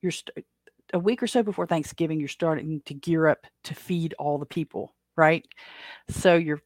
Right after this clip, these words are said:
you're, you've got your house, you know, you've got your, uh,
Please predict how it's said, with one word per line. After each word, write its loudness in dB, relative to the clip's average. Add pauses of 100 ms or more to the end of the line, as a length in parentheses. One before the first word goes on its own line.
(140)
you're, -2
you've -12
got 6
your -8
house, 4 (260)
you -6
know, 0
you've -6
got 0
your, -8 (120)
uh, 0